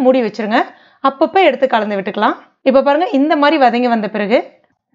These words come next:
நல்லா அந்த தக்காளி பழத்தை மசிச்சு விட்டுங்க. கரண்டியை பயன்படுத்தி நல்லா இந்த மாதிரி மசிச்சு விட்டுக்குங்க. இப்ப ஒரு டீஸ்பூன் சாம்பார் பொடி சேர்த்துட்டு ஒரு முறை கலந்து கொடுத்துக்குங்க. அடுத்ததா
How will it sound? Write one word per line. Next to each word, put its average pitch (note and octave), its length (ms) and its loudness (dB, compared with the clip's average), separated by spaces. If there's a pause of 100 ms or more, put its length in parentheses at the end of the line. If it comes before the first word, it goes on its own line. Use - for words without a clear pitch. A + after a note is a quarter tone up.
(220)
நல்லா D#4+ 340 2
அந்த C#4+ 180 2
தக்காளி C4 320 0
பழத்தை B3+ 320 0 (160)
மசிச்சு C#4 320 -2
விட்டுங்க. G3 300 -8 (340)
கரண்டியை D4+ 320 0
பயன்படுத்தி C4 500 0
நல்லா B3+ 240 0
இந்த B3 320 0
மாதிரி C4+ 160 0 (180)
மசிச்சு A#3 320 -4
விட்டுக்குங்க. A3 360 -4 (680)
இப்ப D4+ 320 0 (100)
ஒரு D4+ 200 4
டீஸ்பூன் D#4 380 -4
சாம்பார் B3+ 340 2
பொடி A#3 220 2
சேர்த்துட்டு A#3 340 -2 (460)
ஒரு C4+ 200 4
முறை B3 240 0
கலந்து G#3 240 -2
கொடுத்துக்குங்க. G3 420 -8 (1300)
அடுத்ததா C4 360 4